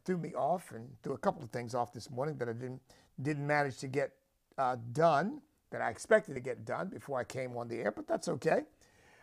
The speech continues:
Uh, this program is important, folks. It is extremely important because I love this country and I wanna be on here talking about the issues that matter,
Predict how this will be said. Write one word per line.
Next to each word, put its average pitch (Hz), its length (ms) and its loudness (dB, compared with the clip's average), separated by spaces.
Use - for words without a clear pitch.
Uh, 151 200 2
this 202 420 6
program 202 480 6
is 165 120 4
important, 170 480 0
folks. 113 360 -4
It 165 100 6
is 156 160 8
extremely 156 600 2
important 135 640 -2
because 156 640 4
I 185 120 6
love 185 280 4
this 151 180 -4
country 147 680 -2
and 135 140 -4
I 156 140 6
wanna 165 280 0
be 147 180 0
on 156 220 -2
here 127 180 -4
talking 175 460 2
about 143 260 0
the - 160 -12
issues 139 540 -8
that 143 260 6
matter, 151 440 4